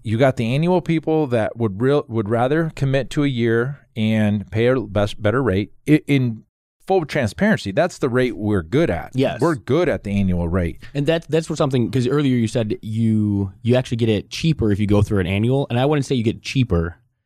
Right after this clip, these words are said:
Speaker 2: because that is the, the status quo, if you may. Like,
Speaker 1: Yeah.
Speaker 2: that's the norm. So you actually just pay the premium if you want the luxury option of
Speaker 1: That's,
Speaker 2: the
Speaker 1: that's
Speaker 2: no
Speaker 1: a better way to
Speaker 2: commitment.
Speaker 1: state
Speaker 2: So
Speaker 1: it. It's a very, it's a better way to state it 'cause we don't ever want you discounting your rates. Your
Speaker 2: Exactly.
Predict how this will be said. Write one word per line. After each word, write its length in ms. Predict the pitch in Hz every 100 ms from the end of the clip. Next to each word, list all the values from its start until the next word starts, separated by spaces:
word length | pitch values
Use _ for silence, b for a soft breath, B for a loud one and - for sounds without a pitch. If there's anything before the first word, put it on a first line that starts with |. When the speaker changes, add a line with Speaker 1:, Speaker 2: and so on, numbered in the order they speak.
| _ _ -
Speaker 2:
because 220 | 113 113
that 180 | 123 123
is 160 | 120
the, 160 | 107 101
the 340 | 101 101 95 87
status 340 | - 120 107 -
quo, 280 | - 117
if 120 | 98 -
you 80 |
may. 200 | 90 82
Like, 120 | 73 92
Speaker 1:
Yeah. 60 |
Speaker 2:
that's 160 | 104 120
the 120 | 131
norm. 420 | 113 113 101 73
So 200 | - 127
you 160 | 113 113
actually 220 | 123 123
just 160 | 110 98
pay 240 | - 123
the 120 | 107
premium 720 | 98 - 170 170 131 104 98
if 140 | 98 107
you 80 | 101
want 180 | 95
the 80 | 92
luxury 440 | 92 107 98 101 95
option 240 | 90 -
of 120 | 98
Speaker 1:
That's, 220 | 92 82 - _ -
Speaker 2:
the 80 |
Speaker 1:
that's 120 | 113 113
Speaker 2:
no 80 |
Speaker 1:
a 40 | 107
better 200 | 110 107
way 140 | 98
to 80 | 87
Speaker 2:
commitment. 40 | 85
Speaker 1:
state 180 | -
Speaker 2:
So 160 | 87 87
Speaker 1:
it. 80 | 90 b b b b _
It's 80 | -
a 40 |
very, 300 | 120 117 123
it's 120 | 117 -
a 40 |
better 200 | 117 123
way 120 | 107
to 80 | 95
state 220 | - 95
it 60 | 90
'cause 120 | -
we 80 | 131
don't 120 | 208
ever 160 | 180 127
want 180 | 131 139
you 60 | 98
discounting 640 | 82 151 - 120 98 92
your 80 | 85
rates. 280 | 85 90
Your 180 | 147 147
Speaker 2:
Exactly. 260 | 127 87